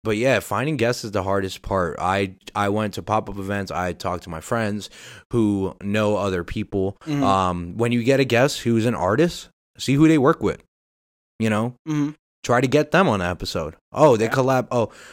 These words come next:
Speaker 1: um, this guy's an artist. That guy's an engineer. Have an episode
Speaker 2: Mm.
Speaker 1: with the artist. Have an episode with the engineer.
Speaker 2: Yeah.
Speaker 1: You know, that's how
Speaker 2: Yeah.
Speaker 1: you, that's how you, you grow your tree. That's how you
Speaker 2: More
Speaker 1: do it.
Speaker 2: people involved. Yeah, that's
Speaker 1: Exactly.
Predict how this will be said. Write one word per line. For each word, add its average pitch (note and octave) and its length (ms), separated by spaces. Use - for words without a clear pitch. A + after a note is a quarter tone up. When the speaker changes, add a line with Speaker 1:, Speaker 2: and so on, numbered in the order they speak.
Speaker 1:
um, A2 360
this D3+ 180
guy's D#3+ 240
an B2+ 60
artist. B2 520
That A2 400
guy's A#2 260
an G#2 80
engineer. F#2 540
Have G#2+ 120
an A2 80
episode B2+ 280
Speaker 2:
Mm. - 20
Speaker 1:
with A2+ 100
the A2 60
artist. F#3+ 420
Have D3+ 160
an D3 80
episode D3+ 260
with D3 80
the D#3 80
engineer. D#3+ 500
Speaker 2:
Yeah. D3 320
Speaker 1:
You B2 100
know, C3 120
that's B2 180
how C#3 100
Speaker 2:
Yeah. C3+ 180
Speaker 1:
you, - 60
that's B2 200
how B2+ 120
you, B2 200
you A#2+ 300
grow B2+ 420
your A#2 160
tree. A#2 400
That's F#2+ 140
how B2 80
you G#2+ 120
Speaker 2:
More A#2 80
Speaker 1:
do C3+ 120
it. A2+ 60
Speaker 2:
people B2 180
involved. A#2+ 340
Yeah, G#2+ 140
that's D3+ 180
Speaker 1:
Exactly. A#2 280